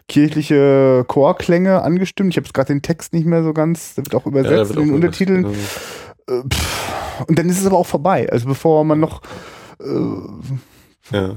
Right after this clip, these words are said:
Speaker 1: ja.
Speaker 2: Ja, und das führt natürlich dann auch wieder zu der Frage, okay, diese,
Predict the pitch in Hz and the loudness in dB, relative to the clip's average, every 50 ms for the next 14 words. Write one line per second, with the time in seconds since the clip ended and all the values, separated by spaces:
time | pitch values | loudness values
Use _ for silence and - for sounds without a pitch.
0 | 107 113 - 143 123 117 104 - - - _ _ _ _ _ _ _ _ _ - | -10 -8 -6 -6 -6 -6 -8 -12 -16 -20 _ _ _ _ _ _ _ _ _ -20
1 | - - - - _ _ _ _ - 135 127 104 98 95 107 - - - 101 127 | -20 -20 -20 -20 _ _ _ _ 0 0 0 2 0 0 -2 -2 -2 -2 -2 0
2 | 123 123 120 - 127 - 95 110 - 117 120 117 - 117 120 117 - - 120 120 | 0 0 0 0 0 0 0 0 0 0 -2 -2 0 0 0 0 0 0 0 0
3 | 120 117 120 123 120 117 _ _ - - - - _ _ _ _ _ _ _ _ | 0 0 0 -2 -4 -6 _ _ -20 -20 -20 -20 _ _ _ _ _ _ _ _
4 | _ - 127 110 - - 131 120 104 87 85 87 87 - - 104 95 101 104 101 | _ -4 -4 -2 -2 0 0 2 2 2 0 -2 -6 -6 -6 -4 0 2 2 4
5 | 101 104 104 101 92 76 | 4 4 4 4 2 0